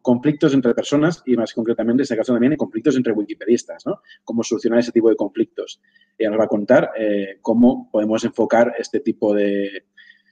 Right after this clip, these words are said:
bueno, de problemáticas que podemos tener para intentar minimizar los daños, ¿no? colaterales también que se puedan producir. Eh, bueno, pues es la sesión, si no me equivoco, eh, la doceava sesión que organizamos.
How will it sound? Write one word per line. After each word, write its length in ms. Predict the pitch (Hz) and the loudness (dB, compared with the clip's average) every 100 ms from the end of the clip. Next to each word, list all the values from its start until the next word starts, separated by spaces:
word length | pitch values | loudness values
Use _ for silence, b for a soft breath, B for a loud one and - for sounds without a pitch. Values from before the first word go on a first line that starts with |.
| b _ | b _
bueno, 220 | 117 117 | -2 -2
de 100 | 110 | -2
problemáticas 540 | - 110 113 120 120 120 | 0 2 4 4 4 4
que 80 | 117 | 6
podemos 280 | 123 135 | 6 6
tener 320 | - 151 175 - | 6 4 4 4
para 140 | 123 | 4
intentar 500 | 120 110 107 113 120 123 | 4 2 2 0 0 -2
minimizar 580 | 117 113 110 120 113 - 110 | -2 -2 -2 0 0 -2 -6
los 180 | 107 | -4
daños, 320 | - 107 117 107 | -4 -4 -6 -8
¿no? 100 | 113 | -6
colaterales 480 | 107 101 104 - | -6 -4 -4 -6
también 220 | - 110 104 | -10 -10 -8
que 60 | |
se 100 | - | -6
puedan 160 | 107 101 | -6 -4
producir. 400 | 107 95 101 - b b b b b - | -6 -6 -14 -18 b b b b b 0
Eh, 340 | 135 127 120 117 | 6 6 6 6
bueno, 240 | 127 139 | 6 6
pues 220 | 123 117 | 6 4
es 320 | 117 113 - 143 | 4 2 0 -2
la 320 | 135 123 117 | 2 2 0
sesión, 760 | - 117 - 135 139 131 120 | -4 -6 2 4 4 4 2
si 120 | - 120 | -2 -2
no 120 | 127 | 0
me 80 | 127 | 0
equivoco, 640 | 123 123 127 - 101 - _ _ _ _ | 2 2 0 -4 -8 -10 _ _ _ _
eh, 600 | - 120 113 110 110 104 _ _ _ _ - | 0 2 2 0 -2 -4 _ _ _ _ -4
la 200 | 117 113 | -2 0
doceava 680 | 117 113 117 123 127 120 117 | 0 2 4 6 6 6 4
sesión 420 | - - 147 196 | 0 0 2 2
que 60 | 143 | 2
organizamos. 760 | 123 120 123 190 254 262 - | 2 2 2 2 2 -2 -8